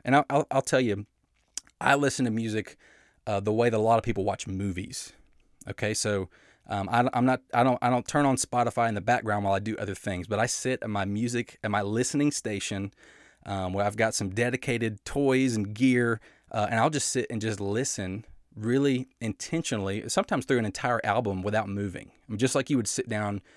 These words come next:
and watch a movie maybe in, you know, at, at, at, on your, uh, T V in your living room. So these, the Grados, okay, they're made with a really simple design out of simple parts and materials. They don't cost an arm and a leg.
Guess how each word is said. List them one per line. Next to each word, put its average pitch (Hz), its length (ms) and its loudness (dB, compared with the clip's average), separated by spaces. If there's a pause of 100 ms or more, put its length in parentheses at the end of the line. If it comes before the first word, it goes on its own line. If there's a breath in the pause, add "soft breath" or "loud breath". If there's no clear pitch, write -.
(280 soft breath)
and 95 280 -4
watch 104 320 2
a 110 40 0
movie 104 300 0
maybe 98 320 -2
in, 95 240 -4
you 104 80 -4
know, 92 180 -2
at, 95 260 -4
at, 101 200 -6
at, 98 140 -6 (100)
on 98 160 -4
your, 92 300 -2
uh, 92 240 -4
T 113 180 -2
V 104 160 0
in 98 80 0
your 92 100 -2
living 92 320 0
room. - 260 -8 (1040 soft breath)
So 131 220 6
these, 127 300 4 (260 soft breath)
the 113 80 -2
Grados, 120 500 4
okay, 123 180 4
they're 117 160 4
made 123 380 0
with 113 140 2
a 110 220 -4 (360 soft breath)
really 139 320 6
simple 147 280 2
design 107 540 2 (440 soft breath)
out 113 120 4
of 95 80 -4
simple 143 360 0
parts 117 340 0
and 113 80 0
materials. 104 680 0
They 110 160 -2
don't 143 200 0
cost - 360 -6
an 104 100 -8
arm 104 180 -2
and 101 100 0
a 95 40 0
leg. 95 460 -2